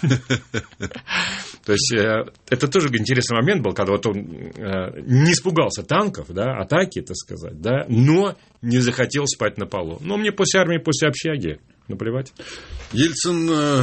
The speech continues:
Speaker 2: был кумиром или стал кумиром в то
Speaker 1: Был
Speaker 2: время?
Speaker 1: кумиром, да. Значит, я организовывал, э, лекции, э, Ельцина в М Г У. Меня, кстати, тогда из общежития М Г У выигр-, выгнали.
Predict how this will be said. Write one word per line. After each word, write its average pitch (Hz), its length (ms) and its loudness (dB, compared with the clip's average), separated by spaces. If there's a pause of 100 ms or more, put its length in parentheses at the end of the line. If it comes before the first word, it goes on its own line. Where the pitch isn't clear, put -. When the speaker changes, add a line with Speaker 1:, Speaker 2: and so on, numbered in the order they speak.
(160)
Speaker 2:
был 190 280 0
кумиром 98 500 2
или 95 100 0
стал 165 240 -2 (100)
кумиром 95 380 0
в - 60 -8
то 117 80 4
Speaker 1:
Был 117 60 2 (140)
Speaker 2:
время? 98 80 -6
Speaker 1:
кумиром, 127 440 0 (220)
да. 104 520 -4
Значит, 120 360 -6
я 120 360 2
организовывал, 98 1000 0
э, 92 60 0
лекции, 107 460 0
э, 90 1040 -6
Ельцина 95 460 0
в 92 60 2
М 92 120 2
Г 90 80 0
У. 107 120 2 (240)
Меня, 107 120 4
кстати, 110 280 -2
тогда 95 440 -2
из 85 140 -2
общежития 95 480 0
М 131 80 2
Г 131 80 4
У 127 80 6
выигр-, 113 500 2
выгнали. 98 600 2